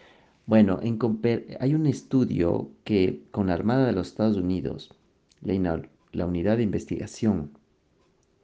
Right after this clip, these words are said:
del Lenguaje, comprobó que cuando una persona le gritan, esta no puede evitar responder a gritos. Cuando, e incluso aun cuando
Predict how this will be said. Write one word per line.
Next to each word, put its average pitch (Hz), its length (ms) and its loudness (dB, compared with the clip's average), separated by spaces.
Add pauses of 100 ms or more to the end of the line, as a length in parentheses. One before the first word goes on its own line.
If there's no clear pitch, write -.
(260)
del 110 160 4
Lenguaje, 98 680 -2 (800)
comprobó 110 640 4
que - 160 -8
cuando 87 280 -2
una 131 220 0
persona 101 720 -2 (640)
le 90 160 0
gritan, 113 540 0 (680)
esta 110 240 -2
no 104 240 2
puede 107 300 4
evitar 87 600 -2 (100)
responder 82 520 -2
a 73 60 0
gritos. - 520 -6 (1300)
Cuando, 101 680 4 (680)
e 110 60 -4
incluso 110 500 0
aun 113 220 2
cuando 95 440 -2